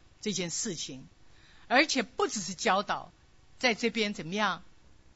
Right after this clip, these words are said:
带领以色列民数算神的恩典。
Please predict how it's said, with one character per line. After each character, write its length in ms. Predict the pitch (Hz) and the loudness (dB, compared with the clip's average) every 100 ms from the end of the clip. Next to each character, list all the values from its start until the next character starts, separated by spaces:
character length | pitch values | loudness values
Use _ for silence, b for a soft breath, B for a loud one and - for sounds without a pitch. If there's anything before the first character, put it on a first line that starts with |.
| - - - - - - - - - | -20 -20 -20 -20 -20 -20 -20 -20 0
带 300 | 302 302 285 | 4 6 4
领 240 | 240 196 | 4 2
以 40 | 185 | -2
色 200 | - 208 | -4 -4
列 80 | 180 | -4
民 260 | 156 165 - - - - - - - - | -8 -12 -18 -20 -20 -20 -20 -20 -20 -18
数 240 | - - 170 | -10 -6 -4
算 220 | 254 190 | 0 0
神 180 | - 143 | -2 -10
的 100 | 160 | -12
恩 200 | 165 160 | -12 -14
典。 260 | 170 143 | -14 -16